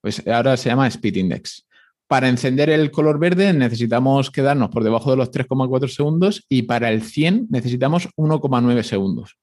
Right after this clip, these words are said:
¿vale? El, el, lo mismo que tenemos antes en, en el First Contentful Paint. Luego tenemos el Largest Contentful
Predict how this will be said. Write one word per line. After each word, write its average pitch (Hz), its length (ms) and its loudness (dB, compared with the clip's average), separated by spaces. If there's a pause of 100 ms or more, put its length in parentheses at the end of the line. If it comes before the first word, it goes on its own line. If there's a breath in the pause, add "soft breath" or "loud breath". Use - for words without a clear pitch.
(160)
¿vale? 113 240 -2
El, 131 220 0
el, 117 320 0
lo 120 100 0
mismo 135 240 0
que 131 80 0
tenemos 131 460 0 (180)
antes 139 320 -2
en, 104 420 -2 (540 loud breath)
en 117 100 -2
el 113 120 2
First 127 260 0
Contentful 127 760 -2
Paint. - 320 -8 (1120)
Luego 156 260 2
tenemos 139 480 0 (120)
el 123 180 2
Largest 135 460 2
Contentful 135 720 -4